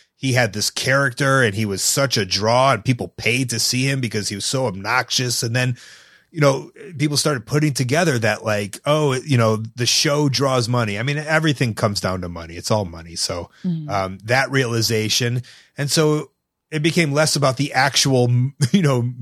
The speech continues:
Speaker 1: moves or Greco-Roman amateur style of wrestling and more of, "Let's put on a show."
Speaker 2: Got
Speaker 1: So
Speaker 2: it.
Speaker 1: I,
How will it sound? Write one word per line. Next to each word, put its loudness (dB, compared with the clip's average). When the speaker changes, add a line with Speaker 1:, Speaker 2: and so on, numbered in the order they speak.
Speaker 1:
moves 2
or 4
Greco-Roman 2
amateur 0
style 2
of -2
wrestling 2
and -2
more 4
of, -2
"Let's 0
put 2
on 2
a -6
show." -4
Speaker 2:
Got -20
Speaker 1:
So 2
Speaker 2:
it. -20
Speaker 1:
I, 2